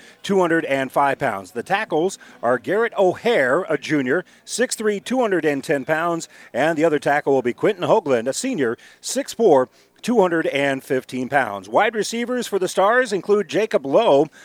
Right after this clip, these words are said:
a junior, five nine, a hundred and sixty pounds. Landon Adil, a senior, five ten, two hundred and ten pounds. Isaiah Gaunt, who caught three touchdown passes a week ago,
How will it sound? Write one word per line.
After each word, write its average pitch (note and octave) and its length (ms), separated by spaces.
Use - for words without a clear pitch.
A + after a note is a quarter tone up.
a C3 100
junior, F3+ 400
five F3+ 320
nine, G3 240
a D3 80
hundred F#3+ 300
and D3+ 80
sixty E3 340
pounds. B2+ 560
Landon G#3+ 380
Adil, F#3+ 640
a C3+ 80
senior, F3 420
five F3 260
ten, F#3+ 320
two A3+ 160
hundred F#3 240
and C#3 180
ten A3 280
pounds. C#3 520
Isaiah D3 440
Gaunt, E3 400
who C#3 80
caught D3+ 240
three G#3 160
touchdown F3 420
passes E3 400
a C3 60
week F#3+ 240
ago, A#2 340